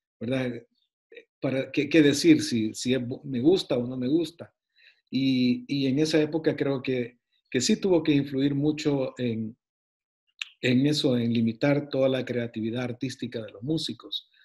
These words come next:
Pero sí hubo bastantes canciones originales, cien por ciento salvadoreñas, como por ejemplo todo ese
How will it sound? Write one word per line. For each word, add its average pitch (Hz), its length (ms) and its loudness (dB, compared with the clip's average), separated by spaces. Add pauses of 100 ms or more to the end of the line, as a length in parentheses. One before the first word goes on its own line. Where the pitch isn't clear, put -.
(260)
Pero 143 160 4
sí 220 220 6
hubo 170 320 8
bastantes 143 480 -2
canciones 135 800 -2 (400)
originales, 131 920 0
cien 139 300 0
por 127 100 -4
ciento 131 260 -4
salvadoreñas, 127 880 -2
como 113 280 -4
por 107 140 -8
ejemplo 120 680 0 (560)
todo 127 180 4
ese 120 500 0